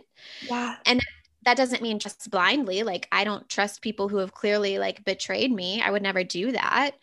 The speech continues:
Speaker 2: But
Speaker 1: Yeah.
Speaker 2: at the same time, I'm not gonna let them breaking the trust with me influence my peace of mind.
Speaker 1: Because they can only hurt you if you let them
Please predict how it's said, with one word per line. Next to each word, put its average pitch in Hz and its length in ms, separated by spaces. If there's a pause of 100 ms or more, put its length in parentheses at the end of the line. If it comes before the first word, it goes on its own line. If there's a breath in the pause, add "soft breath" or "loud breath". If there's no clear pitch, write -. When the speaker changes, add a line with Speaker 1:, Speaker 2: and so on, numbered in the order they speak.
(320 loud breath)
Speaker 2:
But 220 160
Speaker 1:
Yeah. 214 180
Speaker 2:
at 208 120
the 208 100
same 220 260
time, 208 200
I'm 202 100
not 202 160
gonna 202 200
let 190 240
them 196 380
breaking 196 380
the 190 100
trust 254 340
with 208 160
me 185 500
influence 208 1000
my 196 340 (120)
peace - 200
of - 120
mind. - 460 (400)
Speaker 1:
Because 233 400
they 214 160
can 220 160
only 208 260
hurt 233 360
you 196 480 (260)
if 202 180
you 208 180
let 190 300
them 127 360